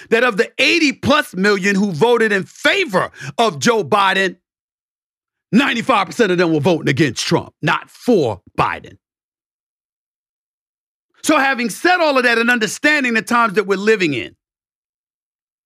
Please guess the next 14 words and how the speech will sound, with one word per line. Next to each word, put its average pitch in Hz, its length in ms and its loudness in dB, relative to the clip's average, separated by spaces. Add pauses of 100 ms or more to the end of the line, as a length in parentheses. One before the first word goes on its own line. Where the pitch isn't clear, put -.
(220)
and 254 140 0
understanding 285 540 0
how 247 140 2
divisive 208 580 0
our 214 140 2
country 233 460 -2
is, - 640 -4 (1400)
Joe 349 320 2
Rogan, 320 580 0 (2000)
yo, 226 160 0
y'all, 202 400 2
he's 214 240 -4
the 208 80 -8
king. 226 480 -8